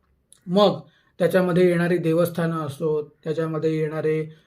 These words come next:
रस्त्यात येणारे मोठे मोठे जे काही एमआयडीसीज असतात, या सगळ्यांचं इंटिग्रेशन त्या शक्तिपीठ महामार्गात होणार आहे.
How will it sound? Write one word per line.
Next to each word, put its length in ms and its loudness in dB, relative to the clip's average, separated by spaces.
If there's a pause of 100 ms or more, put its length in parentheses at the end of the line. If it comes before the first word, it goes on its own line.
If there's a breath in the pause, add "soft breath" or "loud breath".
(180 loud breath)
रस्त्यात 400 -6
येणारे 340 -2
मोठे 300 -4
मोठे 420 -2
जे 140 -6
काही 180 -4 (200)
एमआयडीसीज 560 2
असतात, 340 -4 (100)
या 140 2
सगळ्यांचं 640 2
इंटिग्रेशन 680 0
त्या 160 0
शक्तिपीठ 400 -4
महामार्गात 480 -4
होणार 260 -8
आहे. 100 -14